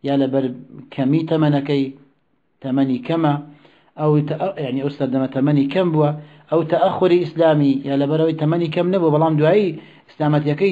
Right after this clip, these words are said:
درێن کەوتووە و دوایی ئیس-، ئیسلامەتی هێناوە. ئەو سەردەمەی پێغەمبەر عەلەیهی سەڵاتو وەسەلام ئەم فەرمودەی فەرموویە، ئەم کارەی کردووە، ئەو سەحابە، ئێ، ئێستا ئەو کاتە ئیمانی نەهێناوە.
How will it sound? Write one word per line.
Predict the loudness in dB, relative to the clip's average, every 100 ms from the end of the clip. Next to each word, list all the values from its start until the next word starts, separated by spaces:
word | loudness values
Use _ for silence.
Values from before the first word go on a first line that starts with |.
| 2
درێن | 2 2 2
کەوتووە | 0 0 0 0
و |
دوایی | 2 2 2 0 -6
ئیس-، | -14 -16 -16
ئیسلامەتی | -4 -2 0 -2 -2
هێناوە. | 0 0 0 -4 -12 -18 -4
ئەو | -2
سەردەمەی | 0 0 2 2 0 -2
پێغەمبەر | -2 -2 -2
عەلەیهی | -2 -4
سەڵاتو | -6 -6
وەسەلام | -4 -4
ئەم | -6 -6
فەرمودەی | -4 -2 -2 -4 -4
فەرموویە، | -2 0 0 -2
ئەم | -4 -4
کارەی | -2 -2 -4 -6
کردووە، | -6 -2 2 0 -2 -14 -20 _ -8
ئەو | -4 -4 -6
سەحابە، | -8 -4 0 2 0
ئێ، | 0 -8 -20 _ -16 -10 -8 -8 -8
ئێستا | -8 -6
ئەو | -4 -4
کاتە | -6 -6 -6
ئیمانی | -2 -2 0 0
نەهێناوە. | 2 2 2 0